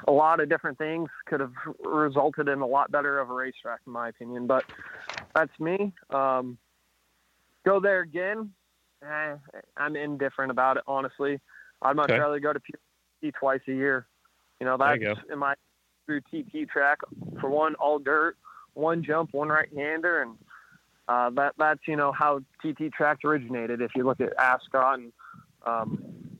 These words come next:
Speaker 1: all great T T tracks, you know, uh,
Speaker 2: Yep.
Speaker 1: Houston Ascot. So.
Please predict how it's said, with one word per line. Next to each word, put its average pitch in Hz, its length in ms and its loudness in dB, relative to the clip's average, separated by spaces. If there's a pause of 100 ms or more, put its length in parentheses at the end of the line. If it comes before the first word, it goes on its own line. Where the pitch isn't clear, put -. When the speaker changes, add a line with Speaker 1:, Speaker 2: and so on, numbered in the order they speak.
Speaker 1:
all 143 160 2
great 123 320 -4 (140)
T 131 140 -8
T 123 200 -8
tracks, 117 440 0
you 113 80 -4
know, 117 220 4
uh, 120 220 2
Speaker 2:
Yep. 101 260 -2
Speaker 1:
Houston 131 300 0
Ascot. 131 180 4 (600)
So. 107 220 -2